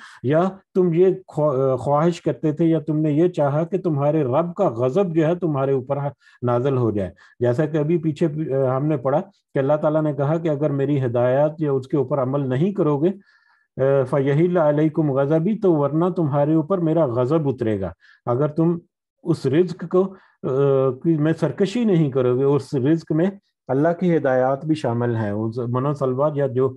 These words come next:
खाने पीने के जो चीज़ें हैं उसके अलावा रिज्क में दूसरी भी बहुत सारी चीज़ें हैं, तो इससे गुमान होता है कि वो अल्लाह की हिदायत जो है वो भी उसमें शामिल थी। तो यहाँ पर क्या अल-, हज़रत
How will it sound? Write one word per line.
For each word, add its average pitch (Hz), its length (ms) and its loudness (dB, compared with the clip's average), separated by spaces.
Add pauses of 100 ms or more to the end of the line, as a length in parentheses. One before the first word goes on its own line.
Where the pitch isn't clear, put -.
(260)
खाने 143 240 0
पीने 151 280 -2
के 151 120 -2
जो 139 120 -4
चीज़ें 135 280 -4
हैं 151 80 0
उसके 147 240 -4
अलावा 139 300 0
रिज्क 143 300 -4
में 170 120 0 (280)
दूसरी 175 320 2
भी 185 120 2
बहुत 147 260 0
सारी 143 200 -2
चीज़ें 127 260 -6
हैं, 170 140 -2
तो 170 140 -2
इससे 151 200 -4
गुमान 131 360 -4
होता 143 220 -4
है 151 60 -2
कि 165 160 -4
वो 165 200 -2 (220)
अल्लाह 143 220 0
की 147 140 -2
हिदायत 123 540 0
जो 135 160 -4
है 165 120 -4 (260)
वो 156 160 2
भी 180 200 2
उसमें 143 240 -2
शामिल 110 360 -2
थी। 95 180 -12 (1600)
तो 151 100 2
यहाँ 143 200 2
पर 170 180 -2
क्या 165 260 2
अल-, 139 540 0
हज़रत 147 260 0